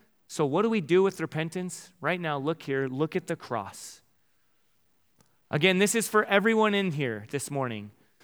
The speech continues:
When we look at the cross, we see a couple things. First and foremost, we see, thank God, he is not like us.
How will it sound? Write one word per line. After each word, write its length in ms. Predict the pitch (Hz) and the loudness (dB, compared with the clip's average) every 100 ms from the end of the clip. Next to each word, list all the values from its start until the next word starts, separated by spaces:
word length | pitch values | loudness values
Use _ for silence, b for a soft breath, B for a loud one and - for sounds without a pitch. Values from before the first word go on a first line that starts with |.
| b b b - | b b b 2
When 180 | 196 | 4
we 160 | 202 202 | 6 6
look 340 | 160 156 233 | 4 4 4
at 140 | 262 - | 4 2
the 80 | 233 | 0
cross, 500 | - 175 151 139 - | 0 0 2 0 -4
we 120 | 156 | -4
see 320 | - 190 190 | -2 0 0
a 40 | |
couple 380 | 160 - 170 160 | 2 0 0 -2
things. 580 | - 127 110 104 - - _ _ _ _ _ _ _ _ - | -6 -8 -10 -12 -16 -16 _ _ _ _ _ _ _ _ -20
First 340 | - 190 214 233 | -2 2 2 2
and 140 | 202 | -2
foremost, 640 | - 180 147 131 120 - - b b b b | 2 0 2 -2 -4 -12 -16 b b b b
we 200 | 127 170 | -2 0
see, 520 | 165 - 135 123 117 - _ - | 0 -2 -4 -6 -8 -14 _ -18
thank 440 | - - 180 165 | -12 -4 -2 -2
God, 400 | - 127 107 95 - _ _ _ _ _ _ _ | -2 -2 -2 -8 -16 _ _ _ _ _ _ _
he 220 | - 185 | -4 0
is 160 | 156 120 | 0 -2
not 240 | 123 110 | -4 -6
like 240 | 113 104 - | -6 -10 -10
us. 400 | 113 - - | -12 -10 -12